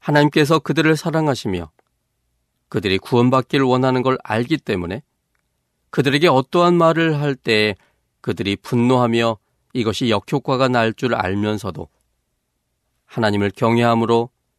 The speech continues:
그분이 이루고자 하는 일을, 침례요한은 담대하게 사람을 두려워하지 않고 그 말을 할 수 있었던 것입니다. 또한 엘리야가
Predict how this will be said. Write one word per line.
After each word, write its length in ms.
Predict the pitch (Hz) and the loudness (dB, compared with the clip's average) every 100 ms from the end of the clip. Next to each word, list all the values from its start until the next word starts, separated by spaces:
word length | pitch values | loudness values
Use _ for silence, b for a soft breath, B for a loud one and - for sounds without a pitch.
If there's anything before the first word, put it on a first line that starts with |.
| _ _ | _ _
그분이 540 | - 135 139 143 147 - _ | -6 -2 2 2 0 -4 _
이루고자 520 | 135 139 165 160 151 | -2 4 6 6 4
하는 220 | 151 151 131 | 4 4 2
일을, 260 | 101 87 - _ _ _ _ _ _ | 0 -4 -8 _ _ _ _ _ _
침례요한은 480 | - 104 87 85 85 | -6 -2 -2 -4 -6
담대하게 600 | 98 95 98 98 95 95 | -4 -4 -2 -2 -2 -4
사람을 460 | - 117 113 113 | -4 -2 0 -2
두려워하지 440 | - 123 123 120 113 | -2 0 2 2 0
않고 400 | 101 - 131 147 _ _ _ _ | -2 -4 -6 -6 _ _ _ _
그 120 | - | -10
말을 260 | 98 85 85 | -8 -8 -8
할 180 | 117 110 | -8 -10
수 400 | - 107 101 - - | -6 -6 -6 -10 -12
있었던 400 | - - - 98 | -10 -10 -6 -4
것입니다. 580 | 101 143 95 82 - _ _ _ _ _ _ _ _ _ _ _ _ _ _ _ _ _ _ _ _ _ | -4 -4 -6 -8 -18 _ _ _ _ _ _ _ _ _ _ _ _ _ _ _ _ _ _ _ _ _
또한 240 | - 131 127 | 0 2 4
엘리야가 680 | 120 127 123 113 123 113 | 4 4 2 2 0 0